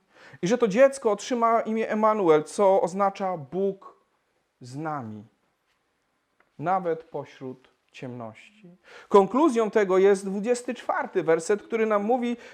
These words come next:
że gdy Józef obudził się ze snu, uczynił tak, jak mu rozkazał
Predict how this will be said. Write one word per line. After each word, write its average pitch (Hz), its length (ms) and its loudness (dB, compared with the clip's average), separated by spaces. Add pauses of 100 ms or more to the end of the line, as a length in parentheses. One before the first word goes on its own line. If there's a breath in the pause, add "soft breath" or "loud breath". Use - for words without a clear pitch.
że 202 140 2
gdy 208 140 -2
Józef 247 280 0
obudził 220 500 0
się 208 200 -4
ze 190 120 -2
snu, 226 200 -4
uczynił 254 520 -2
tak, 262 280 2
jak 220 140 -2
mu 208 140 0
rozkazał 196 600 -2